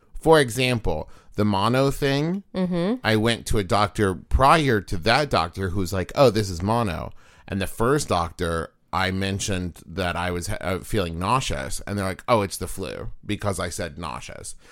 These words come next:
Speaker 1: And
Speaker 2: Hmm.
Speaker 1: no other symptoms I listed could change their mind that I was nauseous, right? And so they were like, "Oh, it's the flu." So here is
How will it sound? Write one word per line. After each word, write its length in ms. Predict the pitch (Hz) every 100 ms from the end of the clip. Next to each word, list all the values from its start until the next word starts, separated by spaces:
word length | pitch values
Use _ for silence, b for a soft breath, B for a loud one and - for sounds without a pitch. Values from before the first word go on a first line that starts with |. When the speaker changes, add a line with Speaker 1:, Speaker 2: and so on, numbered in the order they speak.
| B B
Speaker 1:
And 220 | - 101
Speaker 2:
Hmm. 40 | 101
Speaker 1:
no 320 | 107 110 117
other 220 | 113 110
symptoms 480 | - 127 117 110 101
I 120 | 95
listed 720 | 95 117 - 92 85 80 78 78 _ _ _ _ _
could 200 | 110 87
change 540 | - 120 104 104 95
their 140 | 101 90
mind 340 | 101 98 98
that 80 | 87
I 80 | 80
was 160 | 85 90
nauseous, 640 | 82 - - - - - - -
right? 360 | - 95 95 92
And 160 | - 90
so 120 | 92
they 120 | 85
were 80 | 90
like, 180 | 90 73
"Oh, 120 | 101 87
it's 160 | -
the 80 | 82
flu." 260 | - 50 - - _ _ b b b b
So 300 | b - 131
here 400 | 110 - 165 156
is 500 | 131 107 95 85 -